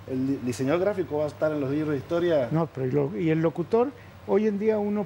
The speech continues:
Speaker 2: pide un locutor, el estilo X,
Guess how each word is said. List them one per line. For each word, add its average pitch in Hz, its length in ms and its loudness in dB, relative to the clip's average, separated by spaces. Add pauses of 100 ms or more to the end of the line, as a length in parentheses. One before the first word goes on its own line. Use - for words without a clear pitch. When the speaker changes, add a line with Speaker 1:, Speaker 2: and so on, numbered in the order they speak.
Speaker 2:
pide 165 380 2 (460)
un 190 180 4
locutor, 180 600 2 (100)
el 151 120 -2
estilo 190 460 2 (160)
X, 175 600 0